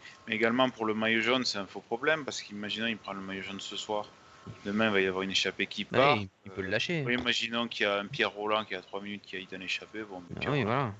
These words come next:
Speaker 1: maillot jaune avec trois minutes d'avance. C'est pas non plus, euh, le... le plus dramatique. Et là, je peux te promettre que les B N B Vital Concept, euh, ils vont se battre jusqu'à la mort, hein, pour ce maillot.
Speaker 2: Le, le vélo, c'est, c'est, le vélo, c'est de la tactique, mais il faut que les tactiques, elles aient un sens.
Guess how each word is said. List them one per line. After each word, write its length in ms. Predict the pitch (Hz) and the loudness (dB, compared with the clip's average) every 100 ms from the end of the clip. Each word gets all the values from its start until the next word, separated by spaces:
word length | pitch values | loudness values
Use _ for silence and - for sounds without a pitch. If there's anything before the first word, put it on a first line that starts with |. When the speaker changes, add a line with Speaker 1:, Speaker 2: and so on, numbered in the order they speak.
| - | -12
Speaker 1:
maillot 100 | - 95 | -12 -6
jaune 160 | 101 | -6
avec 180 | 92 90 | -6 -8
trois 180 | - 98 | -6 -6
minutes 200 | 98 95 | -4 0
d'avance. 500 | 95 101 120 120 - - - - - - - - - - - - - - - - - - - - - - - | 4 6 6 4 -2 -12 -20 -20 -20 -20 -20 -20 -20 -20 -20 -20 -20 -20 -20 -20 -20 -20 -20 -20 -20 -20 -18
C'est 140 | - - - - | -16 -16 -16 -10
pas 120 | 90 | -8
non 120 | 87 85 | -8 -10
plus, 300 | - 110 101 | -6 -4 -4
euh, 40 | |
le... 380 | 87 85 85 87 | -6 -10 -14 -16
le 920 | 85 - - - - - - - - - | -16 -18 -20 -20 -20 -20 -20 -20 -20 -14
plus 80 | - | -6
dramatique. 500 | 92 107 123 127 - | 0 0 0 -4 -8
Et 140 | 90 | -8
là, 140 | 87 104 | 0 2
je 100 | - | 2
peux 120 | 98 | -4
te 80 | 92 | -8
promettre 400 | - 101 120 - | -4 0 0 0
que 80 | |
les 140 | 98 92 | -6 -6
B 100 | 98 | -4
N 160 | 95 | -4
B 60 | 92 | -4
Vital 340 | 98 92 - | -6 -6 -6
Concept, 460 | 90 95 92 123 - | -6 -4 -4 -4 -6
euh, 100 | 92 95 - - - - - - | -10 -12 -16 -20 -20 -20 -20 -12
ils 20 | |
vont 60 | 95 | -2
se 160 | - | 0
battre 160 | 101 113 | 0 2
jusqu'à 220 | - - | 2 4
la 80 | 113 | 4
mort, 180 | 110 101 | 4 0
hein, 80 | 107 - | -2 -8
pour 100 | - | -18
ce 60 | - | -16
maillot. 920 | 90 85 85 - - - - - 147 | -18 -16 -18 -20 -20 -20 -18 2 6
Speaker 2:
Le, 40 | 160 | 8
le 60 | |
vélo, 240 | 165 196 240 | 8 8 6
c'est, 240 | - 143 | 6 2
c'est, 140 | - 131 | 2 0
le 120 | 123 | 4
vélo, 180 | 135 175 | 6 6
c'est 120 | 165 | 4
de 40 | 123 | 2
la 80 | |
tactique, 400 | 120 123 - 123 | 2 2 -2 -4
mais 80 | - | -2
il 20 | 113 | -2
faut 80 | 135 | -2
que 80 | |
les 60 | - | 0
tactiques, 300 | 135 135 175 | 2 2 0
elles 160 | 131 113 | 2 2
aient 40 | |
un 120 | 120 | 2
sens. 360 | 123 123 110 | 2 -2 -4